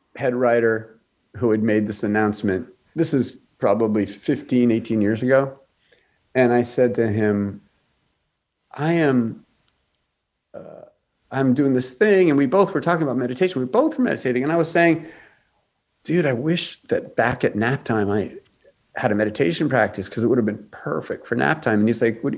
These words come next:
what, what do you mean nap time?" And I was like, "Well, the thing you said. You said, remember you came in and you said, you made an announcement to the staff that every day from three to three thirty, everybody goes to their offices, close their doors, and we do nap time." He's like, "I don't know what you're talking about." And I'm like,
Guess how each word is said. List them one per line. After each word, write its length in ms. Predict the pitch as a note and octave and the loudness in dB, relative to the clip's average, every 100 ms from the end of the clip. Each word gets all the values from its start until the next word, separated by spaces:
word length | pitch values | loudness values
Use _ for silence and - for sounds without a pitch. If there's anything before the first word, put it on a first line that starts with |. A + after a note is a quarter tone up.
| - | -4
what, 120 | C#3+ | -2
what 100 | C#3+ | 0
do 40 | C#3+ | 2
you 80 | |
mean 200 | C3+ C3+ | 2 2
nap 220 | A#2+ D3 - | 2 0 -2
time?" 200 | G#2+ A#2+ | 0 2
And 80 | |
I 40 | B2+ | 2
was 80 | B2+ | 2
like, 180 | C#3 | 0
"Well, 80 | D#3 | 0
the 100 | E3 | -2
thing 220 | E3 B3+ | 0 0
you 100 | B3+ | 0
said. 360 | - - - - _ _ - - _ | -2 -4 -8 -12 _ _ -20 -20 _
You 100 | C#3+ | -2
said, 240 | D3+ F#3 E3 | 0 0 0
remember 240 | D#3 E3+ | 2 0
you 160 | F3+ F3 | 0 -2
came 260 | - D#3+ | -2 0
in 240 | D#3+ D#3+ D#3 | 2 2 2
and 140 | C3+ | 0
you 40 | C3+ | -2
said, 200 | - C3+ | -2 0
you 80 | |
made 120 | C3+ D3+ | 2 2
an 60 | |
announcement 420 | C3+ C#3 C#3+ D3+ D3+ | 4 2 2 -2 -4
to 60 | |
the 60 | C3 | -8
staff 460 | - D3 C#3 C#3 | -2 2 2 2
that 100 | B2+ | 2
every 220 | A#2+ C3+ C#3 | 2 2 2
day 240 | C3+ C3+ | 2 2
from 160 | C3+ B2+ | 0 -2
three 180 | C#3 | 0
to 80 | C#3+ | 0
three 160 | C3+ C#3 | 0 -2
thirty, 420 | C3 C3 C3 B2+ - - _ _ | 2 4 4 0 -8 -20 _ _
everybody 360 | B2+ C#3+ D3 C#3+ | 0 2 2 2
goes 540 | C3+ C#3 C3 - - _ | 4 4 2 -4 -14 _
to 80 | A#2 | -2
their 180 | C#3 C#3 | 2 4
offices, 480 | C3 C3 - C3 | 2 -2 -2 -4
close 300 | B2 B2+ B2+ | -2 -2 0
their 80 | C#3+ | 0
doors, 240 | C3 B2+ B2+ | 2 2 2
and 80 | |
we 80 | B2+ | 0
do 100 | B2+ | 0
nap 300 | C#3+ F#3 G#3+ | 2 2 2
time." 180 | C3+ A2 | -2 -2
He's 160 | G#2 B2 | -2 -2
like, 160 | A#2+ - | -2 -2
"I 80 | B2 | -2
don't 420 | A2 A#2 G#2 - | 0 -2 -2 -2
know 60 | |
what 100 | C3 | -2
you're 100 | G2 | -2
talking 400 | B2 - - - | -4 -6 -6 -4
about." 180 | B2+ G2 | 0 0
And 100 | G#2 | 0
I'm 80 | B2+ | 2
like, 240 | C3+ D3+ | 4 2